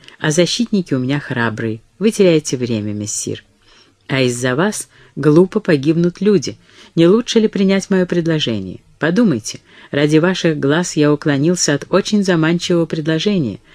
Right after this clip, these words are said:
от руки мадам Маргариты, дочери монсеньора герцога Бургундского». «Побочная дочь»,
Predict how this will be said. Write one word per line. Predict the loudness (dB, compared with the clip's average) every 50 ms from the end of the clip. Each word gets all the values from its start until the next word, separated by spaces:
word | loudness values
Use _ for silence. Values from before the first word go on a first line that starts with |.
| -20 -20 -10 -6
от | -6 -2 2
руки | 2 2 2 2 0 0
мадам | 2 2 0 0 0 0 0 0 0 0
Маргариты, | 0 0 0 0 0 2 0 0 -2 -2 -6 -8 -8 -8 -16 -20 _
дочери | -4 0 2 2 2 2 0 0 2 2
монсеньора | 2 2 0 0 0 -2 -2 -2 0 2 2 2 2 0
герцога | 0 0 0 0 0 -2 -8 -4 -2 0
Бургундского». | 0 0 -2 0 0 -2 -2 -2 -4 -6 -8 -10 -10 -12 -16 _ _ _ _ _ _ _ _ _
«Побочная | -4 -4 -4 0 2 0 0 0 -2 -8 -8 -6 -6 -6
дочь», | -4 -4 -4 -4 -4 -6 -12